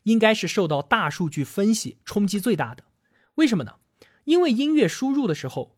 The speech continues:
是声波的数学模式，而输出的时候呢，是我们大脑当中神经风暴的电化学反应模式。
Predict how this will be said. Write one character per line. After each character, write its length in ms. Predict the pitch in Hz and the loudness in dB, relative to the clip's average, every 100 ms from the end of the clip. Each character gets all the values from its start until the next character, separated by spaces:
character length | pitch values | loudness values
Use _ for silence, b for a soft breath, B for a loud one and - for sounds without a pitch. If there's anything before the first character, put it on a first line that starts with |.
| - | -10
是 200 | - 175 | -4 -4
声 360 | - 247 254 | 0 0 0
波 180 | 247 247 | 0 0
的 80 | 185 | 0
数 160 | - | -2
学 160 | 185 139 | -4 -4
模 180 | 127 117 | -6 -6
式， 260 | - 196 b b b | -8 -10 b b b
而 160 | 202 226 | 2 2
输 240 | - 285 | 2 -2
出 180 | 294 311 | 0 -2
的 120 | 320 | -2
时 100 | 220 | -4
候 160 | 139 135 | -4 -4
呢， 140 | 107 - | -8 -18
是 220 | - - | -10 -4
我 160 | 254 156 | 0 0
们 120 | 131 | -2
大 260 | 170 240 185 | 0 0 2
脑 140 | 127 | -2
当 200 | 135 151 | -4 -4
中 220 | 156 160 - | -2 -6 -8
神 360 | - - 147 190 | -6 -2 0 0
经 240 | 220 220 | 2 0
风 280 | 220 254 254 | 0 -2 0
暴 220 | 240 175 | 2 0
的 140 | - | -2
电 340 | - - 269 160 | -8 -2 -2 0
化 160 | 202 | -2
学 160 | 156 151 | -2 -4
反 180 | 151 110 | -6 -8
应 80 | 117 | -10
模 140 | 113 | -12
式。 180 | - | -14